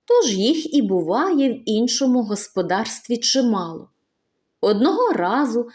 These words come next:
гнала старенька жінка кількох ослів на пашу. Зустріли їх малі хлоп'ята та, хотівши з нею поглузувати, та й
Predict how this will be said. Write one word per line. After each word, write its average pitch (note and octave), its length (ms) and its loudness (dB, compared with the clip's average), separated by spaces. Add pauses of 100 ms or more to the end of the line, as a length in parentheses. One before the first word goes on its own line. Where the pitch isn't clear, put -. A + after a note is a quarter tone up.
(240)
гнала C4+ 540 -2
старенька A#3 760 0
жінка E4 540 0
кількох A3 720 -2
ослів G3+ 560 -2
на B3+ 260 0
пашу. E3+ 520 -8 (760)
Зустріли G#3 720 2
їх G#3+ 300 -2
малі F#3+ 300 -2
хлоп'ята C4 880 -2 (540)
та, A3 120 0
хотівши D#4+ 640 0
з A3 40 2
нею A#3 400 2
поглузувати, C4+ 1160 0
та B3+ 200 0
й E4+ 100 -2